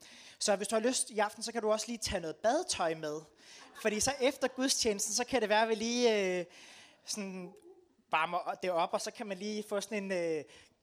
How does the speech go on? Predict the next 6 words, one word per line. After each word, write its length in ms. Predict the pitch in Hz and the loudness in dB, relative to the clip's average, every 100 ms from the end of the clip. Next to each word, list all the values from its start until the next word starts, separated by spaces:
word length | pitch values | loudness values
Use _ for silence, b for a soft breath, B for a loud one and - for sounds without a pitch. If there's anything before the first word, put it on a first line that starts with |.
| _ _ | _ _
church 720 | - 208 196 202 - - - 202 | -2 0 0 -2 0 0 0 -4
slash, 760 | - - 185 175 180 - - 220 - _ - | 0 0 2 0 2 0 0 -4 -12 _ -4
øh, 260 | 170 165 160 | -2 -2 -2
jacuzzi 500 | 175 - 220 208 208 | -4 -4 -4 -2 0
experience 680 | 185 - 170 160 160 165 - | -2 -2 -2 0 0 -2 0
der. 200 | 170 | 0